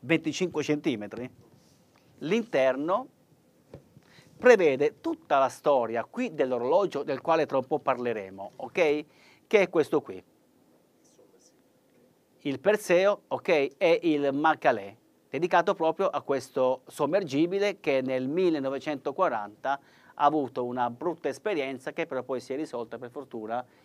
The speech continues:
in una, eh, in qualcosa di positivo,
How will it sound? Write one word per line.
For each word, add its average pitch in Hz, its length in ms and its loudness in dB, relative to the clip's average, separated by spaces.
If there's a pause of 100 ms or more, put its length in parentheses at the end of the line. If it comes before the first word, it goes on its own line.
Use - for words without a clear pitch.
(280)
in 135 140 -8
una, 117 760 -6
eh, 165 180 -6 (260)
in 147 100 -8
qualcosa 156 360 2
di 135 100 2
positivo, 127 640 -6